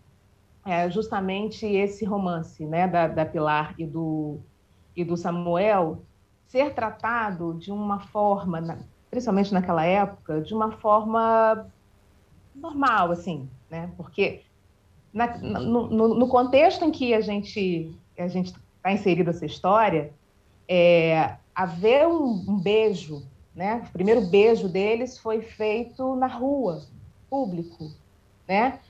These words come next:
E as pessoas, algumas pessoas passaram e olharam, né, com uma cara de, de repreensão, assim, mas ficou só nisso. É um absurdo isso na época. Se acon-, se acontecesse isso,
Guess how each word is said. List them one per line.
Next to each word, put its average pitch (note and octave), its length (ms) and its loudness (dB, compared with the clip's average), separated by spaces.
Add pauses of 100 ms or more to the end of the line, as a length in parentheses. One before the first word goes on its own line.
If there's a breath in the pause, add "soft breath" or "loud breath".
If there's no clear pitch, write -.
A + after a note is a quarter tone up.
(300)
E G#3+ 80 2
as A3 80 2
pessoas, C4 760 4
algumas C4 320 2
pessoas C4 300 -2
passaram D#4 840 0
e C#4 200 -4
olharam, B3+ 720 0
né, B3 240 -4
com C4 120 -16
uma G3+ 220 -8
cara G3+ 260 -4
de, F#3+ 300 -10
de F3 680 -6
repreensão, G3 840 0
assim, B3+ 340 -2
mas C#4 560 0 (120)
ficou C4+ 260 0
só C#4+ 140 -2
nisso. G3+ 420 -2 (1300)
É A4 40 -10
um B4+ 440 0
absurdo G4 640 6
isso C#4 300 0
na G#3+ 120 2
época. A3+ 380 2
Se F#4+ 320 4
acon-, C#4+ 460 2
se F#4+ 520 -2
acontecesse A#3+ 1000 -4
isso, G3+ 560 -4